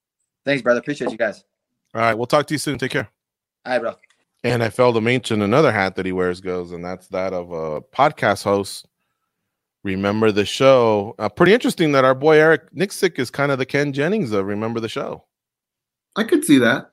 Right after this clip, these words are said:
Speaker 3: Yeah, I could see. I mean, he's just surrounded with M M A all day, and it's not just, uh, U F C. You know, he, he wears the P F L hat, the Bellator hat. So yeah, I could see it.
Speaker 2: Who was the other one? Uh, he said Aaron Bronstedter's
Speaker 3: Aaron
Speaker 2: pretty
Speaker 3: Bronsteter.
Speaker 2: tough. Yeah, nice.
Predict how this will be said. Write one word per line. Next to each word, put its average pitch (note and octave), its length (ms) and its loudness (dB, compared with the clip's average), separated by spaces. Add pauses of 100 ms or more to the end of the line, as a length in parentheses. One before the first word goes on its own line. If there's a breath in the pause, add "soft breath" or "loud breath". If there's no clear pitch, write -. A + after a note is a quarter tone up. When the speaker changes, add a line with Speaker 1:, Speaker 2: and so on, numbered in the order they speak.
Speaker 3:
Yeah, C#3+ 160 -4
I D#3 60 -8
could D3+ 180 -8
see. G#2+ 120 -6
I A2 60 -4
mean, A#2 220 0
he's A#2 340 -8 (260)
just C3+ 220 -8
surrounded G2+ 540 -4
with G2+ 120 -4
M G2 160 -4
M F#2+ 120 -4
A G#2 160 -2
all G2+ 220 -4
day, G2 360 -4 (320 soft breath)
and A2 100 0
it's G#2+ 180 0
not A#2 220 2
just, G#2+ 360 -4
uh, F#2+ 180 0
U F#2+ 220 -2
F F#2 80 -6
C. B2+ 180 -4
You F#2 220 -6
know, F#2+ 260 -8 (100)
he, F#2+ 240 -6 (100)
he - 100 -12
wears F#2 380 -4
the - 100 -18
P - 120 -12
F D#2+ 160 -10
L A2+ 160 0
hat, G#2+ 260 -4
the - 80 -16
Bellator G#2+ 500 -6
hat. G#2 220 -4 (720)
So E2 360 -12 (300)
yeah, E3 100 2
I E3 80 2
could D#3+ 100 -2
see B2+ 100 2
it. C3+ 160 0 (1160 loud breath)
Speaker 2:
Who D3+ 100 2
was F3 120 4
the D#3 80 2
other E3+ 120 2
one? G#3 280 -2
Uh, C3+ 120 0
he B2+ 120 -4
said A#2+ 160 2
Aaron A#2+ 200 4
Bronstedter's A#2+ 480 2
Speaker 3:
Aaron A2+ 120 0
Speaker 2:
pretty D3+ 180 -2
Speaker 3:
Bronsteter. D#3+ 80 -2
Speaker 2:
tough. D3+ 160 -8 (380)
Yeah, F#2+ 340 -6 (480)
nice. A#2+ 480 -10